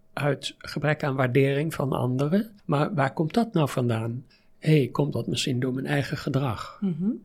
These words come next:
Speaker 1: Dat kan dan een vraag zijn.
Speaker 2: Ja.
Speaker 1: En dan begint het werken aan zichzelf.
Speaker 2: Maar ja, dat zijn nog best wel factoren waar men niet altijd van, eh, van op de hoogte is.
Speaker 1: Nee. Eh, om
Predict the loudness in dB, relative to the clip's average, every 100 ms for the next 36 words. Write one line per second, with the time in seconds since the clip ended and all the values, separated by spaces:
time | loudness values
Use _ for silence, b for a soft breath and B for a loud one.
0 | _ -14 -12 -6 -4 0 0 0 0 0
1 | 0 0 -2 -2 0 0 0 2 2 2
2 | -2 0 4 2 2 2 2 4 4 4
3 | 0 0 -2 -2 0 0 0 -4 -10 -18
4 | _ _ 0 4 6 4 2 2 4 4
5 | 4 2 4 4 4 2 -2 -2 0 2
6 | 2 0 0 -2 0 0 2 2 2 0
7 | -4 -2 -2 -4 -4 -2 0 0 -2 -2
8 | -6 -2 0 0 2 2 4 4 2 -6
9 | -4 2 6 6 6 2 -10 _ _ _
10 | -2 0 0 0 -4 -8 _ _ _ _
11 | 0 0 0 -2 -2 -2